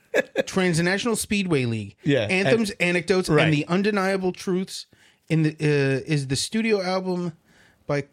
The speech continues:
Speaker 2: American rock band Clutch.
Speaker 1: Uh-huh.
Speaker 2: Uh, recorded at Razor's Studios in San Francisco, California, produced by, yeah,
Speaker 1: Where
Speaker 2: whatever.
Speaker 1: the hell are you getting all this info from? How do you do that?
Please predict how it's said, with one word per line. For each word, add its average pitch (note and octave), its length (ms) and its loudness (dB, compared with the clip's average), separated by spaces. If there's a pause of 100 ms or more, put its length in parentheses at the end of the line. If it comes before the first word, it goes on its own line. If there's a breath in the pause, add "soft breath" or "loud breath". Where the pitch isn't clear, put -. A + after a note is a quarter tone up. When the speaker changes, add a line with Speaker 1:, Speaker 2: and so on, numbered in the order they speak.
Speaker 2:
American E3 600 0
rock D3+ 220 -4
band D#3 260 -2
Clutch. - 840 -10 (520)
Speaker 1:
Uh-huh. G#2+ 300 -4 (140)
Speaker 2:
Uh, A#2 240 -2
recorded B2 280 -2
at A#2+ 60 -2
Razor's A#2 380 -2
Studios A2+ 440 -4
in G#2+ 120 -6
San A#2 440 -4
Francisco, G#3+ 480 -4
California, F#3+ 540 -2
produced D#3+ 360 -8
by, C#3+ 180 -4
yeah, A2+ 200 -6
Speaker 1:
Where G#2+ 80 -4
Speaker 2:
whatever. C#3 140 -2
Speaker 1:
the A#3+ 80 0
hell A3+ 100 0
are - 20 0
you B3 120 0
getting A3+ 160 0
all G3+ 80 2
this F#3+ 160 -2
info G3 260 -4
from? F2+ 240 -8
How G#2+ 120 -2
do G3+ 60 0
you A3+ 60 -2
do A3 140 0
that? F#2+ 180 -4